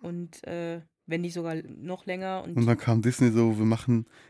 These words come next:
Speaker 2: wir, wir verwandeln jetzt eine unserer Attraktionen aus dem Disneyland in einen Film und alle so, what the fuck?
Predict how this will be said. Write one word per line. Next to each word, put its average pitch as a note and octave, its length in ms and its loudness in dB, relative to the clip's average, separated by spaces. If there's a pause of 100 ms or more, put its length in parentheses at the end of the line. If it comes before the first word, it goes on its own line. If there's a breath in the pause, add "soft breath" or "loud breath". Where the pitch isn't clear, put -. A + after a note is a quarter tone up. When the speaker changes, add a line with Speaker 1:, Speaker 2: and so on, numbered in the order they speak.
(100)
Speaker 2:
wir, G#2 240 2
wir A2 80 8
verwandeln A#2+ 440 6
jetzt A#2 180 2
eine B2+ 260 8
unserer A2+ 340 2
Attraktionen B2+ 720 4
aus A2+ 140 0
dem B2 100 4
Disneyland A#2 720 6
in A#2 220 4
einen A2 160 6
Film A#2+ 400 4
und G#2 100 0
alle G#2+ 200 2
so, G2+ 180 0
what G2+ 320 -2
the G#2 80 -6
fuck? - 380 -8